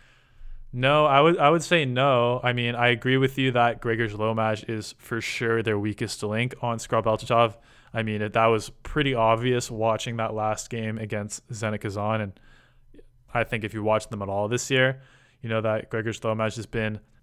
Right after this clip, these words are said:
a pretty basic setter this year. I wouldn't say he's, like, super inaccurate or anything. He's just very readable. Um, doesn't make the extra plays that a lot of the top setters on these teams make.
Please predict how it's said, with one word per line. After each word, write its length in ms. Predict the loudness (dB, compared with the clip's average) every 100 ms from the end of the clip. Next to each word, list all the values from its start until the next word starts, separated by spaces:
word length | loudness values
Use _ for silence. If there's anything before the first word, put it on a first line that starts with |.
| _ _
a 40 | -10
pretty 340 | -2 0 0
basic 540 | 2 2 2 0 -4
setter 400 | -4 0 2 2
this 240 | 0 -2 0
year. 180 | 2 2
I 140 | 4
wouldn't 340 | 2 2 0
say 300 | -4 0 2
he's, 300 | 2 0 0
like, 240 | 0 0 -4 _
super 440 | -8 -4 -2 -2 -2
inaccurate 600 | -2 0 -2 0 2 2
or 100 | 2
anything. 340 | 0 0 -2
He's 240 | -2 -4
just 240 | 0 0 -2
very 380 | 0 0 2 -2
readable. 680 | -4 -4 -2 0 -2 -4 -14 _ _ _ _
Um, 240 | -6 -6 -2
doesn't 420 | 2 2 2 -4
make 420 | -4 -4 -4 -8
the 200 | -6 -2
extra 420 | -2 -2 -4 -4
plays 540 | -4 -2 0 0 -2 -4
that 260 | -2 0 0
a 60 |
lot 300 | 0 2 2
of 80 | 0
the 100 | -6
top 340 | -4 -2 -2
setters 520 | -2 -4 -2 -2 -4 -6
on 160 | -8
these 200 | -8 -12
teams 280 | -10 -10 -6
make. 360 | 0 0 0